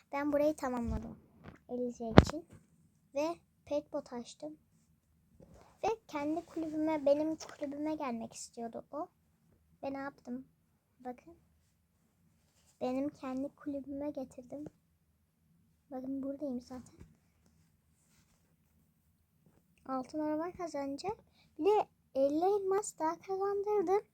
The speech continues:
İki tane pet daha kazandırdım. Bakın. Şimdi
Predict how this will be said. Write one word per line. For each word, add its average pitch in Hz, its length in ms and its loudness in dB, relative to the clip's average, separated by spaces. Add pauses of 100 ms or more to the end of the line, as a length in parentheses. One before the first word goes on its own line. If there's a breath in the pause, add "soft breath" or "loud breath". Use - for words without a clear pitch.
(360 soft breath)
İki - 200 -12
tane 359 300 0
pet 320 380 0
daha 311 240 2
kazandırdım. 403 880 0 (2250)
Bakın. 320 280 -12 (1040 loud breath)
Şimdi 392 420 2